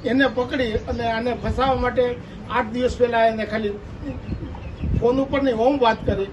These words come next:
અને કર્યા પછી, અ, ખોટે ખોટું ગાડીમાં બે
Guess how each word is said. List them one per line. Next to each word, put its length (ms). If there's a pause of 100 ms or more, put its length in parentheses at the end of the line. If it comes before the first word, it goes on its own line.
(360)
અને 140
કર્યા 340
પછી, 320 (500)
અ, 260 (300)
ખોટે 220
ખોટું 240
ગાડીમાં 460
બે 120